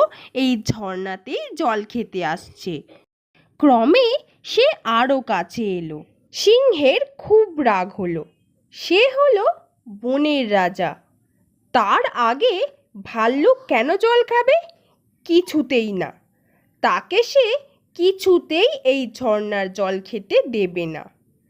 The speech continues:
তাছাড়া বনের রাজা সে, রাজার সঙ্গে একই জল কেউ খেতে পারে না। অতএব জল খাওয়া নিয়ে দুজনের মধ্যে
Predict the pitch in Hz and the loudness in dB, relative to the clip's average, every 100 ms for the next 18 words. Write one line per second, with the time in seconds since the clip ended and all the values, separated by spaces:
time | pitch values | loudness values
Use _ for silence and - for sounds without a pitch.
0 | _ _ _ _ _ _ _ 247 190 214 | _ _ _ _ _ _ _ -2 -2 -2
1 | 539 640 440 605 - _ 214 277 349 453 | 0 2 2 -2 -8 _ -8 0 2 4
2 | 554 277 226 208 226 320 277 - 226 165 | 2 2 0 0 0 0 -2 -4 -10 -10
3 | - _ _ _ - 190 208 226 330 508 | -14 _ _ _ -10 -2 0 0 2 0
4 | 523 523 508 508 523 - _ - 220 202 | 2 2 4 4 2 0 _ -6 -4 -4
5 | - 381 480 508 440 - - _ - 440 | -2 -2 2 2 2 0 -4 _ 0 2
6 | 440 - 330 233 240 247 190 180 165 147 | 2 2 -2 -2 -2 -2 -2 -2 -6 -10
7 | - _ _ _ _ _ - 190 190 302 | -18 _ _ _ _ _ -4 -4 -2 -2
8 | 349 311 - _ _ _ _ 247 - 254 | -2 -2 -6 _ _ _ _ -10 -2 2
9 | 311 480 - 480 480 480 330 339 403 339 | 4 2 0 0 2 2 2 2 2 0
10 | 494 _ _ _ 220 233 214 226 226 208 | -8 _ _ _ -10 -8 -6 -4 -4 -4
11 | 202 196 190 196 311 | -6 -8 -8 -4 0